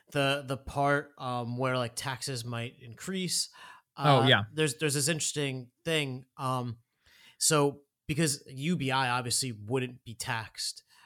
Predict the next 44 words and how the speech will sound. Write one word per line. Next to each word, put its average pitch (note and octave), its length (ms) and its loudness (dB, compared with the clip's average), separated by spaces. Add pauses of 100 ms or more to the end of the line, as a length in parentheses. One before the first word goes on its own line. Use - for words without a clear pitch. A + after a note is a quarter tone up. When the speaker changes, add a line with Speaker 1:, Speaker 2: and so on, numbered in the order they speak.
(260)
Speaker 1:
Uh, A#2+ 220 -4
so C#3+ 360 2
if C#3 160 -6
there D#3+ 140 2
was D#3+ 320 2 (180)
a B2+ 60 -12
flat C#3+ 480 -4
tax - 480 -4
of C#3 160 -12
around B2+ 340 -4
forty C3 400 -6
percent, B2 520 -4 (640)
they, D3 260 -2
they're C3 220 -6
estimating B2+ 420 -4
that B2+ 140 -2
would B2+ 120 -4
be A#2+ 140 -4
sufficient. E3 640 0 (480)
But D3+ 260 -2
due F#3 200 4
to F#3+ 80 6
the D#3+ 100 4
Speaker 2:
Really? C3+ 160 8
Speaker 1:
way D3+ 180 6
that C3+ 200 0
it's B2+ 160 -2
structured D#3 480 0
with C3 140 -4
U D3 140 -4
B C3 160 -2
I, B2+ 360 0 (460)
it D#3+ 80 -2
would E3 100 4
effectively E3+ 500 2
reduce C#3 640 0
the C#3+ 100 -4
taxes B2 800 -4 (100)
of C#3 240 -6
eighty D3 240 0
percent C#3+ 380 -2
of A#2+ 80 -8
the A2+ 80 -10
population. A2+ 680 -10